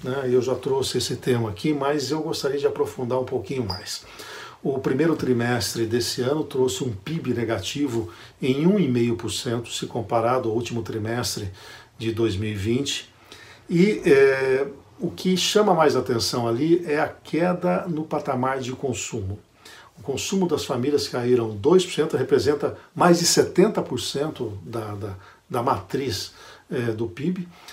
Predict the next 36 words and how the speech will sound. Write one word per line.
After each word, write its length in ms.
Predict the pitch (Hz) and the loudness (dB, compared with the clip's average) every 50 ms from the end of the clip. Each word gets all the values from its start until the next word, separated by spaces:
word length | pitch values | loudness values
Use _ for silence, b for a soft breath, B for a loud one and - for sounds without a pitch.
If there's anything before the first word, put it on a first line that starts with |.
| B B _ | B B _
E, 360 | - 190 220 240 220 - - - _ - | 2 4 4 4 2 0 -6 -18 _ -2
no, 380 | - 175 160 170 190 190 - 160 | -2 2 4 4 4 4 2 0
e 140 | 131 147 | 2 6
olha 180 | 175 214 233 - | 6 8 6 6
que 60 | 120 | 4
nós 100 | 120 117 | 2 0
estamos 140 | 107 131 - | 0 0 0
falando 140 | 160 160 - | 0 0 2
de 20 | |
janeiro, 240 | 147 131 123 147 170 | 2 2 4 4 2
fevereiro 340 | - 151 131 - - 190 208 | 2 4 4 4 4 4 2
e 40 | 190 | 0
março, 420 | 131 117 117 110 98 92 - 120 | 0 0 -2 -2 -4 -6 -6 -6
né? 60 | 117 113 | -6 -4
Então 120 | - 175 | -2 -2
nós 160 | 196 180 - | -2 -2 -2
temos 220 | - 185 175 147 143 | -2 -2 0 2 2
ainda 140 | 135 127 | 2 2
o 60 | 127 123 | 2 0
desempenho 500 | 127 123 143 127 92 - 120 113 107 104 | 0 -2 -2 -2 -2 -2 -4 -2 -2 -2
de 120 | 104 131 | -2 -2
abril, 280 | 127 107 107 143 185 196 | -2 0 2 2 2 2
maio 260 | 175 165 196 214 214 | 2 2 2 2 0
e 40 | 180 | 0
junho, 540 | 123 123 160 180 175 151 127 110 95 87 - B B B B B B B B B | 0 6 6 8 8 8 4 0 -2 -6 -8 B B B B B B B B B
que 120 | - 127 | -4 -4
vão 220 | 117 123 170 220 | 2 4 4 4
ser 200 | 202 - - 175 | 4 4 2 4
comparados 440 | - 165 143 - 135 123 120 104 - | 4 2 2 4 4 4 4 2 0
com 80 | - 127 | -2 0
uma, 180 | 123 113 113 - - | 0 0 0 -2 -8
uma, 440 | 160 120 113 110 107 104 101 95 B B B B B B B _ | -6 -4 -4 -2 -2 -4 -4 -6 B B B B B B B _
uma 120 | 123 117 | -6 -4
base 340 | 104 110 120 117 110 95 110 | 2 4 6 6 6 2 0
mais 220 | 101 113 110 - | -2 -2 -2 -4
precária, 680 | - - 113 95 - - 170 196 202 160 117 104 92 | -4 -6 -8 -8 -2 0 0 2 2 0 0 -2 -6